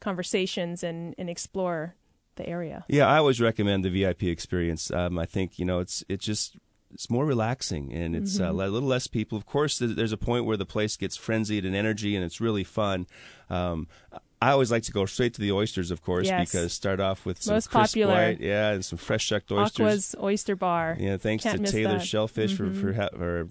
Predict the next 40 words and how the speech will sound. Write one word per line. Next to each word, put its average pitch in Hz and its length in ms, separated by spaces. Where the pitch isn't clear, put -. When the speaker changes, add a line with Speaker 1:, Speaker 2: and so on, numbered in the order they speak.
Speaker 2:
providing 98 420
those, 98 220
and 95 100
I 95 60
always 127 340
appreciate 104 560
your 82 100
sponsors 104 520
because, 87 440
you 92 80
know, 90 120
the 90 160
El 101 100
Gaucho 101 400
family, 87 520
Chad 90 300
McKay, 90 500
and, 78 180
and, - 20
uh, 78 300
those 110 180
guys 104 260
really 104 180
help 98 300
bring, 98 460
uh, 78 240
elegance 98 560
and 69 120
class 110 380
to - 120
this 87 200
event. 90 260
Not 135 200
that 131 80
it's 110 180
not 113 200
classy, 113 400
baby. 80 340
You 208 280
<laughs> 285 1080